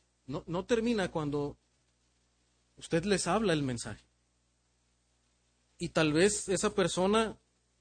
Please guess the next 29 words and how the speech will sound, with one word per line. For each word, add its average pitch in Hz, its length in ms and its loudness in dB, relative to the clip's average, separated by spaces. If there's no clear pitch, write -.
por 156 180 2
la 143 100 4
obra 185 280 6
de 175 100 4
Dios, 175 640 0
si - 180 -4
le 156 140 2
permite 170 480 -2
tal 190 200 0
vez 185 220 0
a 170 100 0
esa 175 220 -4
persona 185 380 -2
que 170 60 -8
usted 185 180 -2
le 190 100 0
compartió 170 800 0
responder 170 840 6
en 196 160 8
fe 170 140 0
y 175 80 2
en 196 100 0
arrepentimiento, 160 960 -4
bueno, 156 240 0
esa 156 220 -2
pers-, 151 260 0
esa 170 220 -4
persona 156 400 -2
necesita 143 720 -2